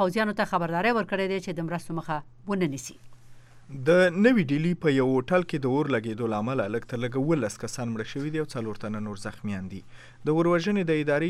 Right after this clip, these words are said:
Speaker 2: یو مامور وایي اور د کروال باغ د ولسوالۍ د ارپټ په هوټل کې لګېدلی دی. مامورینو ویلي چې دوی پنځه دېرش کسان د مرګ نه ژغورلي دي. د پیښې د اصلي سبب د معلومولو لپاره پلټنې روانې دي.
Speaker 1: د میانمار په ختیځ کې پولیسو په هغو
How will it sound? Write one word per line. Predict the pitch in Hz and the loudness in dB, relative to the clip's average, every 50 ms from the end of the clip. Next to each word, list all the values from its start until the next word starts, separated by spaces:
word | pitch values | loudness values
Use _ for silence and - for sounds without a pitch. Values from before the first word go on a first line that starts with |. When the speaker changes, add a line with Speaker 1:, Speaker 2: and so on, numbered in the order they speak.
| 175 156 | 0 0
Speaker 2:
یو | 151 147 | 0 0
مامور | 135 135 147 156 160 156 160 | -2 -2 -2 -4 -2 -2 0
وایي | 170 175 185 - - - 151 | 0 0 -2 -4 -2 0 2
اور | 170 175 175 - - - 139 131 139 | 2 2 2 -2 -6 -6 -2 -2 -2
د | 131 - - | -2 -2 -2
کروال | 131 131 139 151 151 151 135 135 | -2 0 0 0 0 0 0 0
باغ | 131 139 139 - 117 117 | 0 0 -2 -4 -6 -6
د | 131 123 123 | -4 -4 -4
ولسوالۍ | 120 120 - - 123 113 127 143 143 135 | -4 -6 -6 -4 -2 -2 -2 -2 -2 -2
د | 117 104 | -2 -2
ارپټ | 95 - - 170 165 170 - - - | -2 0 -2 -2 -2 -2 -8 -10 -10
په | 120 110 | -8 -8
هوټل | 113 107 - 170 170 147 - - | -8 -4 0 2 2 2 2 -2
کې | 110 92 | -6 -6
لګېدلی | 98 90 101 101 87 98 92 92 85 90 | -6 -6 -6 -6 -6 -6 -6 -6 -8 -10
دی. | - - - - - - - - - 147 | -10 -12 -16 -18 -20 -20 -16 -6 0 2
مامورینو | 160 170 190 190 202 190 185 180 180 | 2 4 4 4 4 2 2 2 2
ویلي | 180 180 180 180 - | 2 2 0 -2 -4
چې | - 151 135 151 | -6 -6 -4 -2
دوی | 156 165 - - - - | -2 -4 -4 -6 -8 -6
پنځه | 139 135 143 156 196 175 | -6 -4 -2 -2 0 0
دېرش | 151 127 - - - | 0 -4 -4 -4 -6
کسان | 120 - - 135 127 120 | -6 -6 -6 -6 -6 -4
د | 113 113 113 | -4 -4 -6
مرګ | 107 95 104 104 | -6 -6 -8 -10
نه | 101 - | -10 -8
ژغورلي | - 104 101 98 98 95 95 92 | -8 -10 -8 -8 -10 -10 -10 -10
دي. | 95 - - - - - - - - - 113 | -10 -12 -12 -14 -16 -16 -16 -16 -10 -6 -6
د | 120 - - | -4 -4 -4
پیښې | 160 160 - 139 120 123 | -6 -4 -4 -6 -4 -4
د | 110 107 | -4 -4
اصلي | - - - 165 - - | -4 -6 -6 -6 -4 -4
سبب | 131 131 131 127 135 | -4 -4 -4 -4 -4
د | 123 117 113 | -6 -6 -6
معلومولو | 107 107 110 113 120 127 180 220 190 123 120 | -6 -6 -8 -8 -6 -6 -4 -6 -6 -8 -8
لپاره | - - 127 131 160 - - - | -8 -8 -8 -8 -8 -12 -14 -10
پلټنې | - 104 92 - - 101 98 95 95 | -8 -8 -8 -6 -8 -8 -8 -8 -8
روانې | 90 90 90 85 85 87 85 - | -8 -8 -8 -10 -10 -10 -12 -12
دي. | - - - - - - - - - - - - | -16 -16 -20 -20 -20 -18 -18 -18 -18 -16 -18 -12
Speaker 1:
د | - 170 170 208 214 | -6 -2 0 0 2
میانمار | 226 233 233 233 233 240 262 262 | 4 6 4 6 6 4 4 4
په | 254 - 233 | 2 0 0
ختیځ | - 208 202 - 285 262 - | 0 0 0 0 -2 -2 0
کې | - 254 - | -2 -4 -2
پولیسو | - 202 190 220 208 - 240 220 220 - | -2 -2 -2 -2 -2 0 0 0 2 2
په | 208 175 | 0 2
هغو | 185 208 190 202 | 2 2 0 0